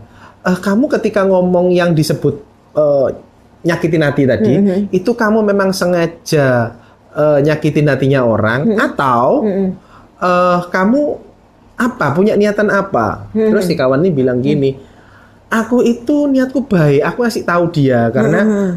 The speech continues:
Speaker 1: eh, dia melakukan activity
Speaker 2: Hmm.
Speaker 1: atau melakukan bisnis, sebenarnya karena fokus bisnis ya.
Speaker 2: Hmm.
Speaker 1: Eh, dia melakukan bisnis itu yang, eh, ibaratnya gini, kamu kerja keras gitu dapatnya segini.
Speaker 2: Hmm.
Speaker 1: Harusnya dengan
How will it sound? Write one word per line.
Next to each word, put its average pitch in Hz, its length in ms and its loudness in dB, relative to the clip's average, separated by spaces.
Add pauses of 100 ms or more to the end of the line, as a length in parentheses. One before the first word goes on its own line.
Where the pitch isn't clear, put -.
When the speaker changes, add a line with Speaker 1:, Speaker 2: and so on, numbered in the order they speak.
Speaker 1:
eh, 147 480 2
dia 160 220 0
melakukan 185 420 0
activity 147 760 0 (480)
Speaker 2:
Hmm. 185 80 -8 (180)
Speaker 1:
atau 143 220 -2
melakukan 147 320 2
bisnis, 139 340 2
sebenarnya 135 380 2
karena 143 320 0
fokus 139 260 -2
bisnis 131 300 -6
ya. 143 160 -4
Speaker 2:
Hmm. 226 160 -6 (320)
Speaker 1:
Eh, 160 280 2
dia 170 160 2
melakukan 190 480 0
bisnis 160 460 -2
itu 208 400 -2
yang, 254 380 0 (560)
eh, 208 380 2 (400)
ibaratnya 139 400 0
gini, 147 420 2 (320)
kamu 220 380 0
kerja 220 340 0
keras 147 300 0
gitu 131 360 -2
dapatnya 156 400 -2
segini. 135 680 0
Speaker 2:
Hmm. 208 580 0
Speaker 1:
Harusnya 208 480 2
dengan 147 400 2